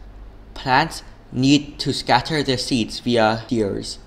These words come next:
So if we take away the plants, deers will have no food, and tigers also. The main way to get rid of this is first to think about why we need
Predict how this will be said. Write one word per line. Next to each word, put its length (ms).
So 220
if 240
we 100
take 340
away 260
the 120
plants, 560
deers 280
will 120
have 200
no 160
food, 400
and 320
tigers 480
also. 480
The 140
main 340
way 220
to 180
get 240
rid 280
of 300
this 340
is 320
first 540
to 120
think 280
about 300
why 220
we 300
need 520